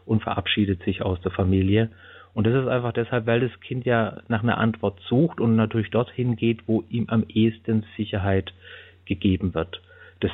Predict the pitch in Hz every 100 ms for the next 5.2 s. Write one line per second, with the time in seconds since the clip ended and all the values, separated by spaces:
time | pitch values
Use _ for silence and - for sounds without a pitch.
0 | - 104 107 147 156 139 131 123 127 110
1 | 117 113 110 107 110 - 107 104 101 107
2 | 101 95 92 - 104 117 113 107 107 110
3 | - - - - - 104 120 127 117 117
4 | 113 104 - - 107 104 101 - - 104
5 | - 127